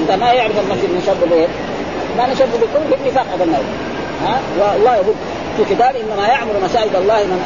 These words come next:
آمن بالله واليوم الآخر وأقام الصلاة". والعمارة، العمارة إيه؟ المراد العمارة المعنوية. ها؟ أما بناء المساجد في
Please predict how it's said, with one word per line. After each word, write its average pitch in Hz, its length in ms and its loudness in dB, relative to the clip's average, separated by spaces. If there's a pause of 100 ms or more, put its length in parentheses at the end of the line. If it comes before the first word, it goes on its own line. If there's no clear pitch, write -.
آمن 196 220 0
بالله 208 300 2
واليوم 180 300 2
الآخر 226 280 0
وأقام 185 380 2
الصلاة". 180 480 0 (180)
والعمارة، 202 540 2
العمارة 208 320 0
إيه؟ 196 240 2
المراد 196 360 2
العمارة 226 460 2 (420)
المعنوية. 233 600 2 (1500)
ها؟ 247 200 4 (340)
أما 240 140 0
بناء 415 300 2
المساجد 381 560 0
في 359 60 2